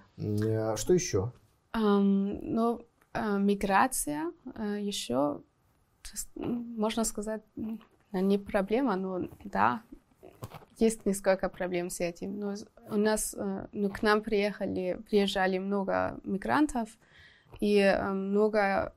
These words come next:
Speaker 2: из них не хотят работать, и, э, они, м, есть даже цели районы в больших городах у нас, где, эм,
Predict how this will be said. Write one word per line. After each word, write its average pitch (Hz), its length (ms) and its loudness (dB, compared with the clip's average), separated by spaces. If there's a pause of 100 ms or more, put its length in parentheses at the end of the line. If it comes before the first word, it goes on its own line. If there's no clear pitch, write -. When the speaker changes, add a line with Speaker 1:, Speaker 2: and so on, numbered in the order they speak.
(120)
Speaker 2:
из 196 220 -4
них 208 300 2 (440)
не 208 320 2
хотят 196 440 -2
работать, 208 720 -4
и, 190 360 -2
э, 190 440 -6
они, 190 240 -4 (240)
м, 208 160 -6 (1400)
есть 233 340 4
даже 220 420 8
цели 233 400 6 (160)
районы 214 540 6
в - 100 -10
больших 196 360 -2
городах 185 580 0
у 262 40 -2
нас, 240 400 -2 (140)
где, 220 520 8
эм, 190 500 -2